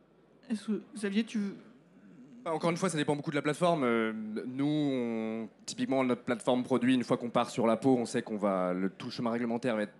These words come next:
Speaker 2: très, le, le même, en tout cas sur tout l'aspect manufacturing, euh, safety. Après, quand on change d'aire thérapeutique, quand on change même d'organes ciblés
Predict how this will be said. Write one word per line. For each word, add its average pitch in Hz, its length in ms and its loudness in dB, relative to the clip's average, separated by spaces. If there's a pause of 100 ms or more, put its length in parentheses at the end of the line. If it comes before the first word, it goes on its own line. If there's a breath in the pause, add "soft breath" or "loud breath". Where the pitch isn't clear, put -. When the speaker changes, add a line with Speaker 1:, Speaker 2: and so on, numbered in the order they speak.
Speaker 2:
très, - 300 -12 (420)
le, 113 200 -2
le 127 220 0
même, 135 360 0
en 101 220 -10
tout - 100 -14
cas 120 140 -2
sur 110 120 -12
tout 107 100 -12
l'aspect 107 220 -4
manufacturing, 107 880 -4 (580 loud breath)
euh, 95 140 -6
safety. 156 640 -8
Après, 120 440 -2
quand - 200 -10
on 113 140 -6
change 120 300 -4
d'aire 123 180 -6
thérapeutique, 117 540 -4
quand 123 220 -10
on 120 60 -6
change 120 480 -6 (440 loud breath)
même 113 160 -6
d'organes 131 540 0
ciblés 156 640 -2